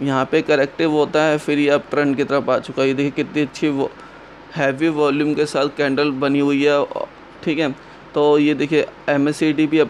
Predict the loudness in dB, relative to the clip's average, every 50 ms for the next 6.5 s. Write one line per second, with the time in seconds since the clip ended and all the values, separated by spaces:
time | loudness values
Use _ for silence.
0 | 0 -2 0 0 0 0 0 -2 -2 0 0 0 0 2 2 2 2 0 0 -4
1 | -8 -8 -4 -2 0 0 0 0 -2 0 0 0 0 0 0 -2 -2 -2 -4 -2
2 | -2 -2 -2 -2 -2 0 0 -2 0 -2 -4 -6 -6 -10 -18 -20 -20 -8 -6 -6
3 | -2 0 -2 -2 0 0 -2 0 2 2 2 2 2 0 0 2 2 2 2 0
4 | 0 -2 0 0 2 2 2 0 -2 -4 -4 -8 -12 -10 -4 0 2 2 4 4
5 | 4 4 2 0 -2 -6 -18 -20 -20 -20 -20 -20 -20 -20 -20 -10 -2 0 2 4
6 | 2 2 2 2 0 0 0 0 -2 -4